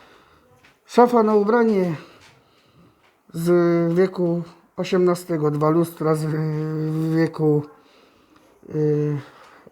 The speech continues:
osiemnastego. Stolik do gry w brydżach. Wszystkie krzesła i fotele są francuskie. Nad łóżkiem pisarza widzimy dwa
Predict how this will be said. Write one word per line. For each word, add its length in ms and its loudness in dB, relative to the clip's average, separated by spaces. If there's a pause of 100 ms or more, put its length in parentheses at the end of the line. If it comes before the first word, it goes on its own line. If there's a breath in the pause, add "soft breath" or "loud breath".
osiemnastego. 1040 0 (1300 loud breath)
Stolik 400 4
do 160 0
gry 340 0 (840 soft breath)
w 40 -12
brydżach. 680 2 (220 loud breath)
Wszystkie 420 -2
krzesła 420 0
i 40 4
fotele 380 2
są 200 0
francuskie. 580 -2
Nad 180 2
łóżkiem 380 2
pisarza 560 0
widzimy 400 0
dwa 280 4